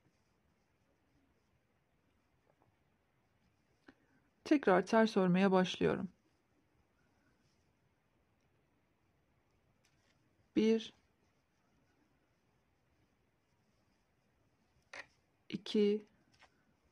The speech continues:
üç. Üç tane ters ördüm.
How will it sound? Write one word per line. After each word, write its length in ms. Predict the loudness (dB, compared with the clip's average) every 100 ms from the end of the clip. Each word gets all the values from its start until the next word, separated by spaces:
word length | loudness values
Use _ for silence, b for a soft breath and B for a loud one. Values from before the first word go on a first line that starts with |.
| _ _ _ _ _ _ _ _ _ _ _ _ _ _ _ _ _ _ _ _ _ _ _ -20 -20 _ _ -2
üç. 380 | -2 -2 -10 -20 -20 _ _ _ _ _ _ _ _ _ _ _ _ _ -2
Üç 200 | -2 -2
tane 320 | -2 0 0
ters 340 | 0 0 0 -2
ördüm. 320 | -2 -4